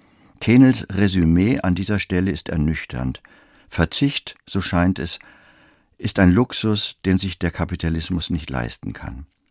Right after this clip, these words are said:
Avaritia, also Habgier,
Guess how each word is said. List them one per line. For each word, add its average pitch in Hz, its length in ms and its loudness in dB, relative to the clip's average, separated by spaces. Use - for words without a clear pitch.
Avaritia, 90 880 2
also 82 340 -4
Habgier, 98 760 -4